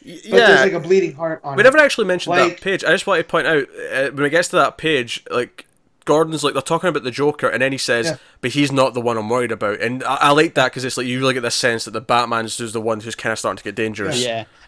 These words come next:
Speaker 3: and, uh, that actually, that merges into, you know, the Joker sitting in his cell with all the,
Speaker 2: Yeah.
Speaker 3: the Batman
Speaker 1: Yeah.
Speaker 3: memorabilia
Speaker 2: So,
Speaker 3: as well.
Speaker 2: well, because of all that, then that, that is my panel, the, the, the Joker,
Speaker 1: And
Speaker 2: you
Speaker 1: Har-,
Speaker 2: know,
Speaker 1: Harley's
Speaker 2: big
Speaker 1: on that page,
Speaker 2: page.
Speaker 1: because we, other wise than
Speaker 2: Yeah.
Speaker 1: that, from the,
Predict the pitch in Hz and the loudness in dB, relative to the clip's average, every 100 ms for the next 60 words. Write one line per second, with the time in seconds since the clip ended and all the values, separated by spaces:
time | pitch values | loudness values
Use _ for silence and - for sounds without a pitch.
0 | - 147 156 147 156 165 165 - 156 131 | -8 -6 -4 0 0 0 -2 -4 -6 0
1 | 143 147 _ 139 135 131 131 127 120 131 | -2 -2 _ -6 0 2 2 -2 -6 -4
2 | 131 123 123 113 107 - 113 107 107 104 | -2 -4 -4 -4 -6 -6 -6 -4 -4 -6
3 | 107 - 120 110 104 - 123 107 101 104 | -6 -8 -6 -4 -4 -2 0 0 -2 -2
4 | 104 104 95 - 156 135 98 113 113 113 | -2 -2 -6 -8 -10 -8 -2 -2 0 -2
5 | 104 101 104 98 113 101 98 98 107 101 | -4 -4 -6 -2 -2 -2 -8 -10 -8 -8
6 | 95 117 - 233 233 254 254 247 226 214 | -10 -16 -12 -4 0 2 4 4 4 2
7 | 196 185 175 175 165 160 151 143 151 147 | 0 -4 -4 -4 -6 -6 -8 -8 -8 -8
8 | 147 143 156 139 151 151 156 156 147 135 | -8 -6 -8 -6 -4 -2 -2 -2 -4 -4
9 | - _ _ _ _ - 139 151 160 143 | -8 _ _ _ _ -8 0 4 4 4
10 | 151 165 160 143 127 123 - 131 135 170 | 6 8 6 4 2 -2 -2 -2 0 -2
11 | 156 180 - - 175 - 202 220 202 196 | -2 -4 -4 -6 -6 -2 4 6 6 4
12 | 160 139 127 - 190 196 | 2 -2 -2 2 2 4